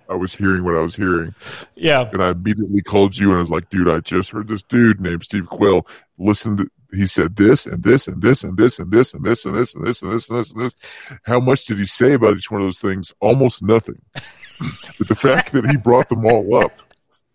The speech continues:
Speaker 2: Yeah.
Speaker 1: And in his defense, similar to David Icke, in his defense, he has a you know, a seven hundred page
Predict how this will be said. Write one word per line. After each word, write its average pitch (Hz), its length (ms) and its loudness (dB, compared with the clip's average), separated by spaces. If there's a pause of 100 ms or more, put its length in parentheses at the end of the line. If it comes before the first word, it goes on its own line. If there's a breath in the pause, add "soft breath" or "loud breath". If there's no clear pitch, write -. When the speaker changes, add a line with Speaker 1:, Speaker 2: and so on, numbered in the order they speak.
(1300 loud breath)
Speaker 2:
Yeah. 131 280 2
Speaker 1:
And 104 120 -6
in 113 80 2
his 143 100 6
defense, 139 600 0 (300 loud breath)
similar 131 380 0
to 113 100 -2
David 104 300 2
Icke, 117 300 2
in 95 120 -12
his 131 160 -6
defense, 147 420 -8
he 113 200 -10
has 131 220 -4
a 95 140 -8 (760)
you 95 180 -6
know, 90 280 -2
a - 40 -10
seven 117 380 2
hundred 110 280 0
page 117 260 4